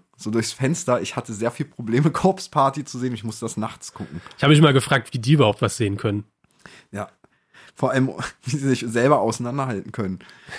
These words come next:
Speaker 1: So, das muss man dazu sagen. Die Charaktere sind auch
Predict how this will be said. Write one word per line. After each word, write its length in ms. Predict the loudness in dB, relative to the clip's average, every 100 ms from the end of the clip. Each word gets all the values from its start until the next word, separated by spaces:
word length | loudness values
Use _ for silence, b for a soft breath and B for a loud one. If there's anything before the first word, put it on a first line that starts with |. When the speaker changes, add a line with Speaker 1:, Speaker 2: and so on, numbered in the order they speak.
| B
Speaker 1:
So, 260 | -4 -2 -2 b -4
das 220 | -2 -2 -8 _ -8
muss 240 | -4 2
man 140 | 4
dazu 340 | 4 2 -4 -4
sagen. 320 | 0 0 -2 B B B -16
Die 60 |
Charaktere 600 | -4 0 0 0 -2 0
sind 220 | -2 -4 -2
auch 280 | -4 -4